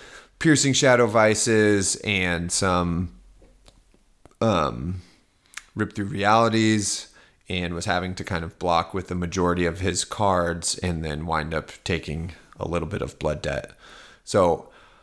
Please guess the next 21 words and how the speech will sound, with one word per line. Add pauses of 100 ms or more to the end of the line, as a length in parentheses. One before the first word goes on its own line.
(440)
there,
there
became
this
point
in
the
game
where
Matt
Rogers
had (1300)
ripped
quite
a
few
good
cards (220)
off
the, (640)
uh,